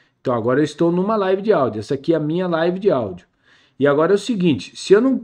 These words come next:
se eu quiser fechar as casinhas aqui pro pessoal não entrar, eu clico aqui em cima da casinha e faço assim: ó, lock mic, eu fecho o microfone. Quando eu fizer isso, fechou automaticamente o microfone, certo?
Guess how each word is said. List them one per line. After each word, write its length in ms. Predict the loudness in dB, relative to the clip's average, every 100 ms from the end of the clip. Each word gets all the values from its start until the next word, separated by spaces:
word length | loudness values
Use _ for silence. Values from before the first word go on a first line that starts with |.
| -4
se 160 | 4
eu 100 | 4
quiser 300 | 4 0 0
fechar 460 | 0 -6 -4 -4 -4
as 100 | -6
casinhas 580 | -8 -8 -4 -4 -4 -6
aqui 240 | -10 -10
pro 140 | -8
pessoal 340 | -6 -6 -4 -6
não 120 | -6
entrar, 520 | -6 -4 -4 -6 -10 _ _ _
eu 120 | -4
clico 540 | -4 0 4 4 2 -12
aqui 340 | -8 -8 -6 -6
em 60 |
cima 340 | -6 -4 -4 -2
da 120 | -4
casinha 520 | -4 -4 -4 -4 -4
e 80 | -4
faço 280 | -4 -6 -6
assim: 180 | -8 -8
ó, 80 | -8
lock 520 | -10 -8 -6 -8 _ _ _
mic, 420 | -6 -4 -4 -8 -20 -10
eu 80 | -10
fecho 420 | -6 -4 -4 -4
o 40 |
microfone. 580 | -8 -6 -8 -8 -12 -12 _ _ _ _ -6
Quando 160 | -2
eu 40 | -2
fizer 340 | -4 0 2
isso, 240 | 2 0 0
fechou 480 | 2 2 0 -2
automaticamente 920 | 0 -2 -4 -4 -8 -6 -2 -2 -4 -4
o 40 |
microfone, 640 | -6 -4 -6 -4 -4 -4
certo? 320 | -6 -6 -6